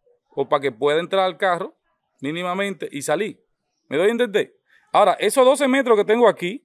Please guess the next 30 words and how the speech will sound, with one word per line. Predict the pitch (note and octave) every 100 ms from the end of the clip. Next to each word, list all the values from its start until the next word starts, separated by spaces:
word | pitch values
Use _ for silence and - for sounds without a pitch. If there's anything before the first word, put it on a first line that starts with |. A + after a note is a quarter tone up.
| _
tienen | E3 F#3
que | G3+
estar, | E3 G3
David, | F#3+ F3+ F#3+
adelante | - E3 G#3 D4 E4 D4 _ _ _ -
y | E3
también | F3+ D#3 E3+ G3+
tienen | F#3 F#3+
que | F#3+
estar | E3+ F#3 G3+ _ _ -
los | C#3+ D3
doce | D#3 F3+
metros | F3+ F#3 G3+
igual | D3+ C#3+ D#3 F3
o |
más | E3 F3 -
atrás. | C3+ D#3+ F#3 - - _ _ _
Entonces, | _ F#3 D3+
su | F3+
terreno, | F3+ F#3 G#3+ B3+ F#3 D#3+
en | C#3
el | C#3
caso | D3+ D#3+
de | D#3
este | D#3+ D3+
caso | C#3+ C#3 B2
particularmente, | B2 B2+ C#3 C#3+ C3+ C3
no | C#3 E3+
es | E3
recto. | F3+ A2+ G#2+